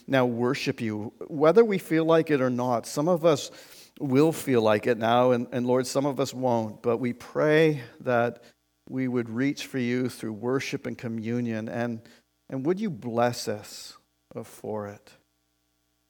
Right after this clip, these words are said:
And even past the, the time set aside this morning, would,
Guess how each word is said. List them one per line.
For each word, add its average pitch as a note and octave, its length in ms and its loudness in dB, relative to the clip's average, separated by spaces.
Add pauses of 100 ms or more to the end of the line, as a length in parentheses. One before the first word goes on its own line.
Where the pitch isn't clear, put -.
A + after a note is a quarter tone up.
(400)
And C3+ 100 -10
even F#3 220 -6
past B2+ 640 -2
the, A2 180 -2 (140)
the A#2+ 80 -2
time C3+ 380 -4
set C3 200 0
aside A#2+ 400 2
this A2+ 240 -8
morning, G#2+ 400 -6
would, A2 220 -8